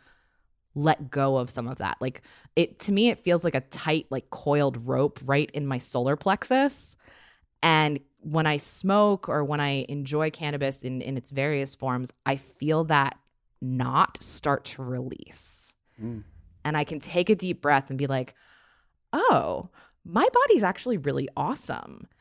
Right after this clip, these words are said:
Speaker 1: And look at all the cool things it does. And look at how good it makes me feel. And look at how I can move through the world. And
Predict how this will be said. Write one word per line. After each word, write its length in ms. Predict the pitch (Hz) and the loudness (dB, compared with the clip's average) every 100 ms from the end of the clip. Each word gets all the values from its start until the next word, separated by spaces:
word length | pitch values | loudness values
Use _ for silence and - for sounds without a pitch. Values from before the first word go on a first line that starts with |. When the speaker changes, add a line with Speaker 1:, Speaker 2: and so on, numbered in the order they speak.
| _ _ - | _ _ 0
Speaker 1:
And 200 | 220 220 | 2 2
look 220 | 233 370 | 0 0
at 60 | - | 2
all 140 | 392 | 2
the 100 | 294 | 0
cool 280 | - 254 254 | -4 -2 0
things 300 | 226 330 302 | 0 -2 0
it 100 | 190 | 0
does. 240 | 139 131 | 0 0
And 120 | 165 208 | 0 0
look 140 | - | 0
at 80 | 440 | -2
how 140 | 370 | -2
good 200 | 220 208 | 0 0
it 120 | 359 | 0
makes 240 | 170 147 - | -2 -6 -4
me 100 | 139 | -4
feel. 240 | 151 139 | -2 -2
And 80 | 143 | 0
look 160 | 220 330 | -2 -2
at 80 | |
how 200 | 277 247 | -2 0
I 100 | 214 | 0
can 200 | 208 185 | 0 -2
move 220 | 180 208 - | 0 -2 -2
through 140 | 196 | -2
the 80 | 170 | 0
world. 280 | 180 226 | 2 2
And 140 | 165 | 0